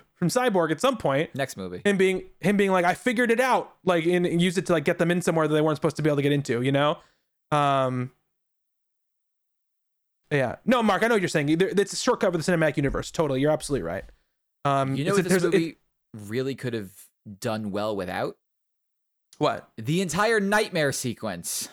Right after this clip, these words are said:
Speaker 1: Yes, the entire nightmare sequence, which is terrible. So after, so the movie wraps, the movie, the main part of the movie wraps up. And when that, like, when that, like, sort of, like, action scene was over and, like, you get, like, that shot of the Justice League or whatever, I was like, "Okay, like,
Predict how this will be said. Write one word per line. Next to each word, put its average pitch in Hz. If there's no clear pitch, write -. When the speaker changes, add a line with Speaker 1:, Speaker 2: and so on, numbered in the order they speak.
Speaker 1:
Yes, 165
the 175
entire 214
nightmare 170
sequence, 143
which 226
is 202
terrible. 151
So 208
after, 311
so 233
the 190
movie 311
wraps, 208
the 190
movie, 190
the 180
main 214
part 262
of 247
the 233
movie 220
wraps 175
up. 180
And 226
when 240
that, 254
like, 220
when 220
that, 277
like, 226
sort 226
of, 190
like, 190
action 170
scene 202
was 175
over 175
and, 165
like, 156
you 180
get, 190
like, 180
that 165
shot 170
of 156
the 156
Justice 160
League 165
or 165
whatever, 165
I 165
was 170
like, 170
"Okay, 226
like, 214